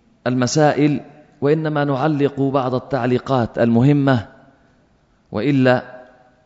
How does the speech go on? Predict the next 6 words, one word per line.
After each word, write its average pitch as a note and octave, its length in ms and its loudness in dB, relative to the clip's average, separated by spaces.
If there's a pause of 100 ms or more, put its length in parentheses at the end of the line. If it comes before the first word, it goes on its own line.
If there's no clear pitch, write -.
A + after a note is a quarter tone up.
(580)
العلماء C#3 880 -4 (460)
شرحوها C3+ 720 -8 (880)
وبينوا C3+ 680 -6 (380)
ما C#3 180 -10
فيها، C3 440 -8 (4000)
وأسهبوا D3 680 -2